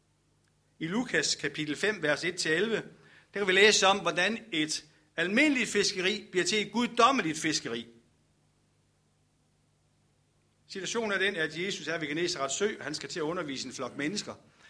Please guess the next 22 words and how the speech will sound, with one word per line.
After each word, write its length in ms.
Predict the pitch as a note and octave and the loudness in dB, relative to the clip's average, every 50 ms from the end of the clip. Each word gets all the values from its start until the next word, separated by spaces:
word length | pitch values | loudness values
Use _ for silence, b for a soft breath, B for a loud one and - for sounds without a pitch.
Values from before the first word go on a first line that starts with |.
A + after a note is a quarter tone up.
| b b b | b b b
Der 80 | - F#3+ | -2 0
er 60 | F#3+ | 2
bare 160 | F#3+ F#3+ F#3+ | 4 4 4
så 120 | F#3 F#3 F#3 | 4 4 2
mange 260 | F3+ F#3 G3 G3+ G3 | 2 2 2 2 2
mennesker, 500 | G3 F#3+ G3+ A#3 A#3 - - - - - b b b b b b b b | 2 2 2 2 2 0 0 -4 -8 -10 b b b b b b b b
at 420 | - D#3+ D#3+ D#3 - - - - - _ _ _ _ _ _ _ _ _ _ _ _ - | 0 0 2 2 2 0 -2 -6 -14 _ _ _ _ _ _ _ _ _ _ _ _ -6
der 60 | - C#3 | -4 -2
er 40 | |
simpelthen 260 | A#2 - C3+ A#2 G#2+ A2 | -2 -2 -2 -4 -6 -8
ikke 60 | G#2 - | -8 -6
plads 180 | B2+ A#2+ - | -6 -6 -6
til 140 | - - F3+ | -6 -8 -8
ham. 180 | F3+ D3+ G#2+ G2 - _ _ _ _ _ _ _ _ _ _ _ _ _ | -10 -12 -16 -20 -20 _ _ _ _ _ _ _ _ _ _ _ _ _
Så 160 | - - - E3+ | -8 -4 -2 0
han 160 | E3+ G3+ G#3 | 0 2 4
låner 260 | G#3 A3 A3 G3 E3+ | 4 6 6 6 4
lige 320 | E3 G3+ G#3 G#3 G3 F3+ | 4 2 2 2 0 0
fisker 340 | E3+ - F3+ E3+ - - E3+ | 0 2 2 4 4 2 0
Peters, 520 | D3+ - A3+ B3 A3 C3+ C3 A#2+ - - C#3+ | 0 0 0 -2 0 -2 -4 -4 -4 -2 -2
øh, 160 | B2+ B2 A2+ | -2 -2 2
båd, 420 | - A3 A#3 G3+ C#3 A#2 G2+ B | 4 6 6 6 6 2 -2 B